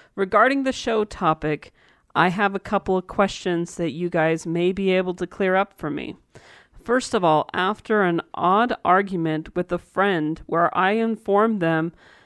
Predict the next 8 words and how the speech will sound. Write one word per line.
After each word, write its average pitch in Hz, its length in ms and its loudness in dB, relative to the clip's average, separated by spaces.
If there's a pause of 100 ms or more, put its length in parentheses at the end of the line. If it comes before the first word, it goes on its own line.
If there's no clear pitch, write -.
(160)
that 170 180 4
it's 180 240 -2
polite 185 600 0
to 214 180 0
refer 170 680 -2
to - 180 -8
transgender 196 1000 -4
people 185 480 -4